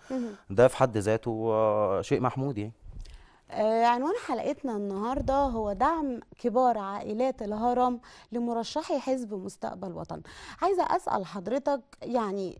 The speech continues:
Speaker 1: معروف عن منطقة الهرم زيها زي كتير من مناطق محافظة الجيزة إن هي بيحددها العائلات، وفيها عصبية شوية،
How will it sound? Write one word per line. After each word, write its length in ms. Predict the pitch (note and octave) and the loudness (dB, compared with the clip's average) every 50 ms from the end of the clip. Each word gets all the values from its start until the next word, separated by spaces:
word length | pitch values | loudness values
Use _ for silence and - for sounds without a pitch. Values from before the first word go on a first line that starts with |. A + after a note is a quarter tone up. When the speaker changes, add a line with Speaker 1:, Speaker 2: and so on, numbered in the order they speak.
| - - D3 | -16 -10 -4
Speaker 1:
معروف 640 | D3+ C4+ D4 D#4 E4 F#4 F4+ B3+ F#3+ - - - - | 2 4 4 4 6 6 4 4 2 -2 -12 -10 -4
عن 420 | - C4+ D#4 E4+ D#4+ C4 A3 G3+ | 0 0 2 2 2 0 0 -2
منطقة 360 | G#3+ G#3+ A3 G#3 - C4+ A#3 - A3+ | -4 -4 -4 -2 -2 -2 -2 -2 -4
الهرم 540 | G3+ G3+ G#3 A#3 C4+ D4 D#4 D#4+ E4 D#4+ | -4 -2 0 2 6 8 8 8 8 6
زيها 400 | C#4+ A#3 A3 G#3+ A3 A#3+ C4 C4+ | 4 4 2 2 2 2 2 2
زي 360 | B3 G#3+ C4 C#4+ D#4 D4+ C#4 F#3+ | 2 2 2 2 2 0 -2 -4
كتير 460 | - - - - B3+ C4+ C#4+ D4+ A#3 | -6 -10 -6 -2 0 0 0 0 0
من 220 | A#3+ G#3+ G3 F#3+ | -2 -4 -4 -4
مناطق 520 | F#3+ G3 G#3+ B3 C#4+ C#4+ - D#4 D4 - - | -4 -2 0 0 0 0 0 0 0 0 0
محافظة 380 | G#3 G3 A3 A#3 B3 B3+ C4 - - | -2 -2 -2 -2 -2 -4 -8 -8 -8
الجيزة 440 | G3+ F3+ F#3 A3 C4+ B3 B3+ C#4+ C4+ - - - - - - - | -10 -8 -6 -4 -2 0 2 0 0 -2 -12 -20 -20 -16 -8 -2
إن 160 | C4 C4 C4 C4 | 0 2 2 2
هي 220 | C4+ D#4 F4 G4 | 4 2 2 2
بيحددها 680 | D#4 C#4 A#3+ - C4 A#3 G3+ C#4 C4+ E4+ D#4+ D#4+ - G#3+ | 4 2 2 2 0 -2 -2 -2 -2 0 2 2 0 0
العائلات، 680 | A3 G#3+ G#3+ G#3+ F#3+ G3 G#3+ G#3 F#3+ E3+ F3 _ - - - - - - - | -2 -2 -4 -4 -4 -2 -2 -2 -2 -4 -4 _ -16 -20 -20 -20 -12 -6 -4
وفيها 480 | B3 A#3+ - D#4 F4 F4+ F4+ E4+ - - - | -2 0 2 2 4 6 4 4 4 2 -2
عصبية 520 | A3 A3 - A3+ A3 G3+ C#4 D4 C4+ A3+ F#3 | -6 -4 0 0 2 2 4 2 2 0 -2
شوية، 500 | - - - G3 F#3+ F#3 F#3 E3+ D#3+ | -4 -6 -4 -2 -2 -2 -2 -4 -6